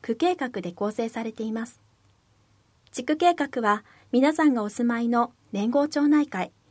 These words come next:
地区社会福祉協議会ごとに作られています。その地区の住民を中心に、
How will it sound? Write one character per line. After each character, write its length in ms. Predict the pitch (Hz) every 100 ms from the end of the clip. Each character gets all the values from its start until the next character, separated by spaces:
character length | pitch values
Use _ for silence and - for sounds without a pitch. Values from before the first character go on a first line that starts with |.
| _ _
地 120 | -
区 240 | - 233 - _
社 180 | - 196
会 200 | 247 294
福 160 | -
祉 140 | 311 -
協 180 | 302 302
議 120 | 320
会 200 | 311 311
ご 100 | 330
と 120 | 285
に 80 | 214
作 180 | - 226
ら 100 | 240
れ 100 | 240
て 100 | 214
い 100 | 180
ま 140 | 180
す。 140 | 180 - _ _ _ _ _ _ _ _ _ _
そ 120 | - 302
の 140 | 359
地 120 | -
区 120 | -
の 140 | 320 214
住 240 | 196 214
民 240 | 240 240 247
を 80 |
中 220 | 247 247 240
心 280 | 247 240
に、 200 | 233 240